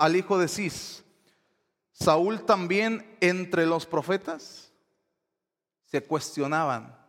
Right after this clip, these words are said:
si realmente era Dios quien lo había tomado. Versículo doce, y alguno de ellos respondió diciendo,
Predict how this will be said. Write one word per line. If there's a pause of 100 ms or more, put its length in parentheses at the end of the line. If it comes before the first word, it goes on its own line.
(300)
si
realmente
era (120)
Dios
quien
lo
había
tomado. (1080)
Versículo
doce,
y
alguno
de
ellos
respondió
diciendo,